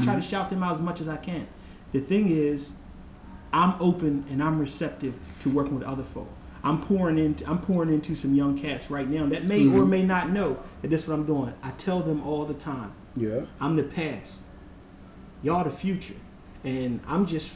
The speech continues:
Speaker 1: I'm, I'll be forty-three this summer. So I'm not a, I'm not an old cat by
Speaker 2: Right.
Speaker 1: any means, but war is a young man's game.
Speaker 2: Mm-hmm.
Speaker 1: The, the youngins are built for war.
Speaker 2: Yeah.
Speaker 1: The problem is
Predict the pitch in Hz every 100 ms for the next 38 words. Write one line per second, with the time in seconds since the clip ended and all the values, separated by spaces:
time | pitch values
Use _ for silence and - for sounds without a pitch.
0 | - 151 185 - 147 190 185 185 196 185
1 | 175 185 196 165 - 185 147 - - 143
2 | 165 190 180 147 160 202 175 - 160 214
3 | 220 170 131 147 131 - - 151 143 -
4 | 185 180 160 196 208 151 127 135 - -
5 | - - - - - - - - - -
6 | 131 123 196 247 190 165 - 160 143 139
7 | 147 180 170 156 151 147 131 - 185 180
8 | 104 - 127 120 120 143 214 - - -
9 | 143 143 147 147 - 139 147 143 262 269
10 | 180 147 123 104 254 - - 170 131 123
11 | 95 - - - 117 107 - - - 320
12 | - 190 156 135 123 117 120